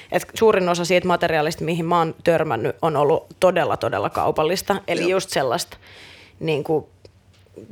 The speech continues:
Speaker 1: Dolce Gabbana ja sit ne on jotkut hiihtopipot päässä. Se on musta jännä, italaista on, tai silleen mä pidän, se on niinku maailman tyylikkäin kansa ja muutenkin osa mun kulttuuria, mitä vanhemmaksi mä tuun, niin sitä ylpeämpi mä oon siitä, että mä oon
Speaker 2: Oikein.
Speaker 1: puoliksi tällainen.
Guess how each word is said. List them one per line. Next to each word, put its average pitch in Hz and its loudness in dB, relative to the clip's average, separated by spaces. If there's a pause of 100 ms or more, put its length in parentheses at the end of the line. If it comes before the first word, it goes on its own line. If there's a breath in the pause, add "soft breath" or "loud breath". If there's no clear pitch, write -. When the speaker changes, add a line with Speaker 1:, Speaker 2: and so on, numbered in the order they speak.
(120)
Speaker 1:
Dolce 196 2
Gabbana 180 4
ja 180 0
sit 180 -4
ne 175 0
on 185 2
jotkut 180 -2
hiihtopipot 185 -2 (200)
päässä. 180 0 (460 loud breath)
Se 254 2
on 269 6
musta 269 2
jännä, 254 6
italaista 196 2
on, 165 -2
tai 185 2
silleen 175 2
mä 185 -2
pidän, 185 0 (300)
se 165 -6
on 160 -4
niinku 165 -6
maailman 156 -4
tyylikkäin 190 0
kansa 180 2
ja 175 0
muutenkin 180 0 (300)
osa 180 0
mun 165 -4
kulttuuria, 175 -2
mitä 165 -2
vanhemmaksi 170 -4
mä 170 -4
tuun, 165 -4
niin 156 -10
sitä 151 -6
ylpeämpi 156 -4
mä 143 -4
oon 202 4
siitä, 165 -6
että - -6
mä 165 -2
oon 151 -2
Speaker 2:
Oikein. 170 -2
Speaker 1:
puoliksi 185 0
tällainen. 180 2